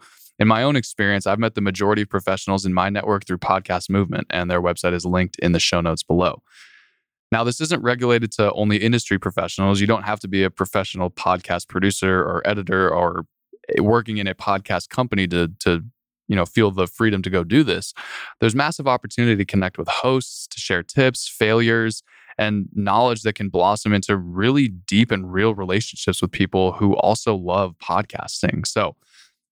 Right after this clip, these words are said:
this is just kind of a P S A, a reminder that if you're ever feeling totally alone on this journey to create something amazing, just know that there are people not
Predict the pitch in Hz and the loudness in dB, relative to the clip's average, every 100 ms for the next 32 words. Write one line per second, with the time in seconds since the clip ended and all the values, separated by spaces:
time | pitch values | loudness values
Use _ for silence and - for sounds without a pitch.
0 | _ 131 - 143 139 - 135 123 98 - | _ -2 0 0 0 -2 -4 -4 -4 -2
1 | 117 107 - 101 101 95 95 92 95 98 | 0 0 0 0 2 2 0 0 -2 -2
2 | 95 98 107 117 135 - 123 113 - 104 | -2 -2 0 -2 -2 0 2 0 -2 0
3 | 110 107 101 87 87 90 92 101 113 98 | 2 2 2 0 0 2 2 0 -2 -2
4 | 98 95 - 98 98 98 - 90 - 92 | 0 -2 0 2 2 2 0 -4 -2 0
5 | 92 - 98 92 95 90 85 95 104 104 | 2 0 0 2 2 2 0 0 2 2
6 | 117 - 113 120 120 - 104 95 - 104 | 0 0 2 2 0 0 0 0 -2 -2
7 | 101 92 95 110 | 0 0 0 0